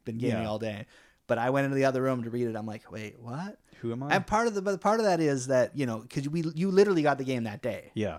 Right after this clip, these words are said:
Speaker 1: Right?
Speaker 2: That's
Speaker 1: So
Speaker 2: true.
Speaker 1: you'd
Speaker 2: To be
Speaker 1: open it
Speaker 2: fair,
Speaker 1: up.
Speaker 2: to be fair.
Speaker 1: We spent twenty minutes punching out cardboard,
Speaker 2: <laughs>
Speaker 1: none of which came into play
Speaker 2: <laughs> No,
Speaker 1: in this,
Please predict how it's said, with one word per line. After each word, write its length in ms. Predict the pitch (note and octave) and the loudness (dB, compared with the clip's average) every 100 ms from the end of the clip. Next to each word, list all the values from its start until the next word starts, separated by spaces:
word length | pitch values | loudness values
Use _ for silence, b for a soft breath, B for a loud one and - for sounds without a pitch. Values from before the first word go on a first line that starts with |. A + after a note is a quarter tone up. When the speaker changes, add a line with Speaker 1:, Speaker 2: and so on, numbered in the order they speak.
| - | -8
Speaker 1:
Right? 320 | A2+ G2 G#2 | -6 -6 -4
Speaker 2:
That's 120 | A2+ B2+ | -2 0
Speaker 1:
So 120 | A2+ | 0
Speaker 2:
true. 80 | F2+ | 0
Speaker 1:
you'd 80 | |
Speaker 2:
To 20 | C3 | 4
be 80 | |
Speaker 1:
open 220 | D#3 - F3 | 4 4 4
it 60 | |
Speaker 2:
fair, 60 | D3+ | 2
Speaker 1:
up. 180 | B2+ B2+ | 2 -2
Speaker 2:
to 100 | A#2+ | -2
be 100 | A2 | -4
fair. 280 | F#2+ D#2+ E2 - | -4 -8 -12 -2
Speaker 1:
We 100 | D3 | 0
spent 240 | - D3 | 0 -2
twenty 300 | - D#3 F3+ | -2 0 2
minutes 300 | F3 D#3+ C#3+ | 2 2 0
punching 340 | - D3+ D3 D3 | -4 -4 -2 -2
out 140 | C3+ | -2
cardboard, 640 | - C#3 B2+ B2 A#2+ B2+ - | 2 2 4 2 2 -2 -10
Speaker 2:
<laughs> 100 | _ | _
Speaker 1:
none 400 | F#3+ A3 A3+ A3 A3+ | -12 -2 4 4 4
of 200 | G3+ F3+ | 2 4
which 320 | D#3 C3+ - | 4 4 -2
came 240 | F#3 E3+ | 0 0
into 140 | D3+ C#3+ | 0 -2
play 260 | D#3 D3 | 0 4
Speaker 2:
<laughs> 20 | G#3 | 4
No, 120 | - | 4
Speaker 1:
in 40 | C#3+ | 6
this, 300 | D3 - | 6 4